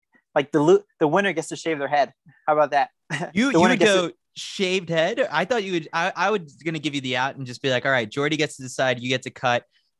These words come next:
Speaker 2: you know, two inches of your hair or something like that." But you, you're willing to go shaved head.
Speaker 1: Yeah, winner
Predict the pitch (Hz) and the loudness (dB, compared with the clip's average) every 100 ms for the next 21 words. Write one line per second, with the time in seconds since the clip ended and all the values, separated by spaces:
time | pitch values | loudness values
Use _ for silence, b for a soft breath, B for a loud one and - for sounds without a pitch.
0 | - 143 117 110 175 165 165 156 147 135 | -8 -2 -2 -2 0 2 2 -2 -2 -2
1 | 120 - 131 123 123 117 123 120 113 - | -6 -8 -6 -4 -6 -2 0 0 -2 -6
2 | 123 120 113 110 117 110 127 139 185 131 | -8 -4 -4 -4 -6 -4 -4 -4 -4 -2
3 | 156 180 196 170 151 143 135 131 123 - | -2 0 -4 -4 -4 -2 0 -2 -4 -12
4 | _ - 143 127 117 120 123 - _ 180 | _ -10 -6 -6 -8 -12 -14 -20 _ 4
5 | 170 147 151 185 190 180 | 4 4 2 2 2 2